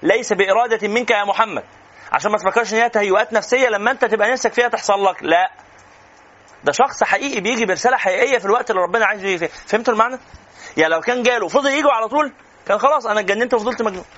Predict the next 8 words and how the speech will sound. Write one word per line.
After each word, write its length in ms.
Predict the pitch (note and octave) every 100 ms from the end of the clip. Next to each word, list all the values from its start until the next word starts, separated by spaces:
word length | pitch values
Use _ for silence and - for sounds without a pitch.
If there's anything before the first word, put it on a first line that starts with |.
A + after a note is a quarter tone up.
| - - - - - - - - - - - _ - - E3
أو 80 | F3
بتجيلي 280 | F3+ B3
تهيؤات 280 | A#3+ A3 B3
وفضل-، 400 | A#3+ G#3 A#3+ A#3
فضلت 260 | A3 G#3 F3+
معايا، 220 | D#3+ B2+
لا، 140 | B2+
لا. 120 | A2